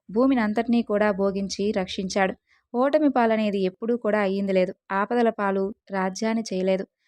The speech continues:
అతని ప్రజలు ఏనాడు కూడా చోరభయాన్ని కానీ, దుష్టజనుల ద్వారా కలిగేటటువంటి ఉపద్రవాన్ని కానీ రుచి చూడలేదు. ఇక అతని రాజ్యంలో అసలు పాపులే లేరు,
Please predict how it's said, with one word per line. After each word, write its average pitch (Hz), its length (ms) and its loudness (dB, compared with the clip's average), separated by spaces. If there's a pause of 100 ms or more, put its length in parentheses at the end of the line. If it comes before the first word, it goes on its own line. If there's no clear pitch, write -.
(160)
అతని 262 220 2
ప్రజలు 240 300 2
ఏనాడు 233 480 2
కూడా 208 360 -2
చోరభయాన్ని 220 720 -2
కానీ, 190 420 -4 (180)
దుష్టజనుల 254 480 2
ద్వారా 208 360 0
కలిగేటటువంటి 190 680 -2
ఉపద్రవాన్ని 202 640 -2
కానీ 185 420 -4 (140)
రుచి 196 300 -4
చూడలేదు. 185 380 0 (440)
ఇక 262 80 0
అతని 254 280 4
రాజ్యంలో 226 540 2
అసలు 208 480 -2
పాపులే 196 360 -2
లేరు, 185 300 0